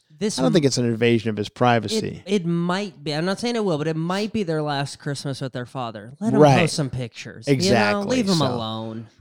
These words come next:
Speaker 2: I mean, it is a sad thing that he,
Speaker 1: Yeah.
Speaker 2: it, it's ended. I mean, for a guy as big as Bruce
Speaker 1: The
Speaker 2: Willis,
Speaker 1: highest of highs,
Speaker 2: I mean,
Speaker 1: yeah.
Speaker 2: it's just, you know, that's it. That's why you gotta,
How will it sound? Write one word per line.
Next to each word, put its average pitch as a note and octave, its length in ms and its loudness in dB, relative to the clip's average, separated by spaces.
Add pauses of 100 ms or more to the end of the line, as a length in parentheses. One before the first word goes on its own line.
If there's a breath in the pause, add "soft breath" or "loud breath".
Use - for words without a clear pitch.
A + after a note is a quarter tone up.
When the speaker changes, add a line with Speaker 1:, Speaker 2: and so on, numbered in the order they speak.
(120)
Speaker 2:
I E3 100 4
mean, F#3+ 180 10
it B3 100 4
is C4+ 180 2
a E3+ 80 6
sad A2 600 2
thing G2+ 440 -8
that G#2 100 -6
he, B2 60 -4
Speaker 1:
Yeah. G#2+ 320 -4
Speaker 2:
it, - 40 -8
it's A#2 200 -8
ended. A2 560 -2 (160)
I A#2+ 80 -6
mean, A#2 160 0
for A#2 160 -2
a - 20 -2
guy B2 440 2
as A2+ 180 0
big A#2+ 400 -2
as A2 100 -2
Bruce A#2+ 400 -2
Speaker 1:
The A2+ 80 -4
Speaker 2:
Willis, - 400 0
Speaker 1:
highest - 20 -6
of C#3+ 120 -2
highs, G#2 440 -8
Speaker 2:
I C3+ 140 2
mean, C#3+ 200 6
Speaker 1:
yeah. C#3 40 2
Speaker 2:
it's C#3 100 -4
just, D3+ 380 2
you F3+ 80 0
know, E3+ 100 4
that's D3+ 320 4
it. G#3 300 6
That's C#3+ 220 0
why F3 100 8
you F3 100 6
gotta, D#3+ 360 6